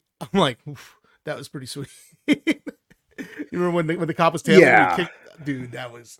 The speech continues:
Speaker 1: <laughs>
Speaker 2: So, so knowing Reacher, he knows exactly where to kick
Speaker 1: Yeah.
Speaker 2: in order to make that thing explode. But I mean,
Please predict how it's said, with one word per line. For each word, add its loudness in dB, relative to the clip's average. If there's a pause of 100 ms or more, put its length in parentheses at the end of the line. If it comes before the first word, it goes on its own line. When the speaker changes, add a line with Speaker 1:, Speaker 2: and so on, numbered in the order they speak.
(180)
Speaker 1:
<laughs> -12
Speaker 2:
So, 6 (180)
so 4
knowing 6
Reacher, -2
he -6
knows 2
exactly 2
where 0
to -8
kick -10 (280)
Speaker 1:
Yeah. -10
Speaker 2:
in -10
order 0
to -2
make -6
that -4
thing -8
explode. -12
But -4
I 2
mean, -4